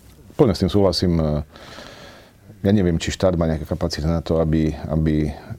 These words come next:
zastavoval, e, či už teda verbálne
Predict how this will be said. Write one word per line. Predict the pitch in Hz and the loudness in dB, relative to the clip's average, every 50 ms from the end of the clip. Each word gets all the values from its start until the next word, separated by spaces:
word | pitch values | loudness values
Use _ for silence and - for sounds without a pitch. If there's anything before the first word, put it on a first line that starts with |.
| - 92 | -8 -6
zastavoval, | 90 80 101 101 - - - 95 90 87 82 82 82 82 82 80 | -2 0 0 0 0 2 2 2 4 4 2 2 2 2 0 -2
e, | - - 98 95 95 98 95 87 85 80 78 76 76 76 76 73 73 71 71 | -4 -4 -4 -4 -4 -4 -4 -2 -2 0 0 0 0 0 0 -2 -2 -4 -4
či | - - 87 | -2 0 0
už | 82 82 - - 82 | 0 0 -2 -2 -2
teda | 71 76 76 73 73 69 - - - - - _ _ _ _ _ - - - - - - - - - - - - - - - - - _ _ - - - | 0 0 0 0 -2 -4 -6 -14 -20 -20 -20 _ _ _ _ _ -20 -20 -20 -20 -20 -20 -20 -20 -20 -20 -20 -20 -20 -20 -20 -20 -20 _ _ -20 -12 -6
verbálne | - 85 101 110 107 101 110 107 104 95 92 90 82 | 0 2 2 4 4 4 4 2 2 2 0 -2 -2